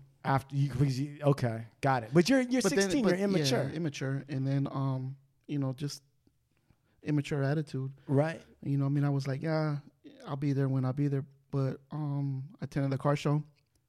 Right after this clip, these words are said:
Speaker 2: and then they told me that I have to be, go to the hospital 'cause it was serious. And that's
Speaker 1: Yeah.
Speaker 2: when I knew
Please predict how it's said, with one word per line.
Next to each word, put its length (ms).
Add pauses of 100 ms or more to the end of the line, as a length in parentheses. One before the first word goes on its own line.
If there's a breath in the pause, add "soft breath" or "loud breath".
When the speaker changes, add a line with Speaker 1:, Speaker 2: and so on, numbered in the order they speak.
(380)
Speaker 2:
and 140
then 260
they 140
told 200
me 80
that 120
I 40
have 120
to 80
be, 140 (140)
go 180
to 120
the 60
hospital 260
'cause 120
it 20
was 100
serious. 520
And 120
that's 140
Speaker 1:
Yeah. 60
Speaker 2:
when 120
I 40
knew 220